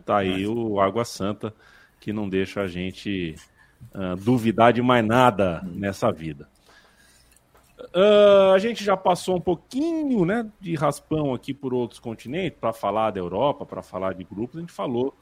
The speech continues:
Speaker 1: um pouquinho, mas vamos falar de maneira mais direta pelo mundo, pra fazer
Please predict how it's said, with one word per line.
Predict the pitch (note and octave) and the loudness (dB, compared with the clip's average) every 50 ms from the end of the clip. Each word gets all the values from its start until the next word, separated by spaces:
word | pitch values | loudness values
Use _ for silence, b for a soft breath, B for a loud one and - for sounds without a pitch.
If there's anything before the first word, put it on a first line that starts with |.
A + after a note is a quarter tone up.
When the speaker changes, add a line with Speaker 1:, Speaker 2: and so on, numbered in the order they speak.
| _ _ - | _ _ -18
Speaker 1:
um | D3 | -14
pouquinho, | D3 - F3+ D#3 - - C#3 C#3+ | -12 -10 -10 -10 -10 -10 -10 -8
mas | C#3+ C3+ C3 D#3 | -6 -6 -8 -8
vamos | A3+ C#4+ B3 | -10 -12 -10
falar | - G3+ F#3+ F#3+ | -8 -8 -8 -8
de | F#3 F3+ | -8 -6
maneira | F3 E3+ E3+ F3 E3 D#3+ | -6 -6 -4 -4 -4 -4
mais | D#3 D#3 D#3 C#3+ | -4 -4 -4 -2
direta | C#3+ B2 C3 D3 D3 C#3 - A2+ | -2 2 2 2 2 2 0 -6
pelo | - C3+ B2+ A#2+ A2+ | -8 -6 -6 -6 -6
mundo, | A2+ C3 C3+ A#2+ G2+ F2+ | -6 -4 -6 -6 -6 -8
pra | - A2+ A2 | -8 -10 -10
fazer | - A2 G#2+ G#2 A2 | -8 -8 -6 -4 -4